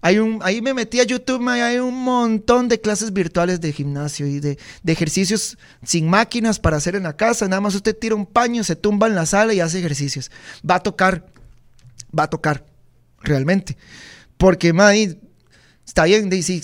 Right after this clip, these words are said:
me enfermo yo y me jodo yo y me muero yo, y yo por idiota, ma. Pero de ahí, ya yo enfermar a mi mamá, a mi sobrino, a mi novia, a mi suegra, a mi suegro, a mi cuñado, a, a mi viejo no, madre,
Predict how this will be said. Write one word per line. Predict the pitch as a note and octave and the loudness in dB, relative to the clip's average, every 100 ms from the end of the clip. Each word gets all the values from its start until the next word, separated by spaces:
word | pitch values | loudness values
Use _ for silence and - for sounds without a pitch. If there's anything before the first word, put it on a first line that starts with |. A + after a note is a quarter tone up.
| - | -6
me | D3 | -4
enfermo | C#3 D#3+ D#3+ G#3 | -2 0 0 0
yo | G3+ A#3+ | 2 2
y | A3+ | 2
me | E3 | 0
jodo | E3+ G3 | 2 2
yo | G#3+ A3 | 4 4
y | |
me | A#3+ | 4
muero | F#3 F3 B3 | 2 4 4
yo, | F3+ F#3 A#3+ | 4 2 2
y | D3 | 2
yo | D3 | -2
por | E3 C4 | -2 -4
idiota, | C#4 E3+ - - C#3+ | -2 0 0 -2 -8
ma. | - _ _ _ _ _ _ _ _ _ _ _ _ _ | -10 _ _ _ _ _ _ _ _ _ _ _ _ _
Pero | G3 F#3 F3+ F3+ F3+ F3 F3 | 6 8 6 6 6 6 4
de | G3 | 4
ahí, | F3 | 4
ya | D#3+ | 2
yo | D#3+ | 2
enfermar | F#3 F3+ F#3+ G3 F#3+ | 0 2 2 4 4
a | D#3 | 2
mi | D3 | -2
mamá, | C#3 C#3 D#3 E3+ E3+ - _ | -2 -2 2 2 0 -8 _
a | - | -8
mi | C#3+ | -6
sobrino, | C#3 C#3 C#3 E3+ F3 D#3 D3 D3+ | -2 -2 0 0 0 -2 -4 -8
a | D3 | -6
mi | C#3 C#3+ | -4 -2
novia, | D#3+ F3+ E3 C#3+ C3 - | 0 0 0 -2 -6 -8
a | D3 | -6
mi | C#3+ | -6
suegra, | - E3 F3 D3+ C#3+ D3 | 0 2 2 0 -4 -8
a | C#3 | -8
mi | C#3 | -8
suegro, | - E3 F3 D#3 D3 D3+ | 2 4 4 2 -4 -6
a | C#3 | -8
mi | C#3+ | -6
cuñado, | - C#3+ E3+ F3+ D#3+ D#3+ _ - - _ _ _ _ | -6 -2 0 2 0 -4 _ -20 -20 _ _ _ _
a, | - C#3+ - | -8 -6 0
a | E3 | 0
mi | F3 | 2
viejo | F3+ G3+ G#3 | 2 2 0
no, | G#3+ | -2
madre, | G3 A3 F#3 D3+ | 0 0 -2 -6